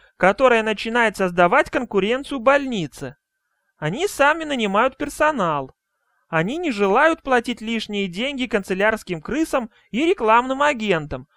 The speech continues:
ведь люди приходят лечиться, а не брошюры читать. Например, у нас заведующий медицинским центром не доктор, а бизнесмен,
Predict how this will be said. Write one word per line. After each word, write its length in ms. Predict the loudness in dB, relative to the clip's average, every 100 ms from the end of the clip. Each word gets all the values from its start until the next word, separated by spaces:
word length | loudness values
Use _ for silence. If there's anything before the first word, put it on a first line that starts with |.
| _ -6
ведь 200 | -6 -2
люди 260 | -4 -2
приходят 480 | -2 -4 0 0 0
лечиться, 680 | -4 -6 -4 -6 -6 -12 -12 _ -6
а 80 |
не 120 | -2 0
брошюры 540 | 2 0 -2 -4 -4
читать. 500 | -8 -6 -6 -6 _ _ _ _ _ _ -6
Например, 640 | -4 0 -2 0 0 0 0
у 120 | -2
нас 260 | 2 0 2
заведующий 760 | 2 2 0 -4 -4 -4 -6
медицинским 680 | -6 -8 -8 -10 -6 -8 -6
центром 480 | -2 -2 0 -4 -2
не 140 | -4
доктор, 500 | 4 4 4 -2 -12 _ _
а 160 | -4 -2
бизнесмен, 760 | -2 -4 -6 -6 -2 -2 -2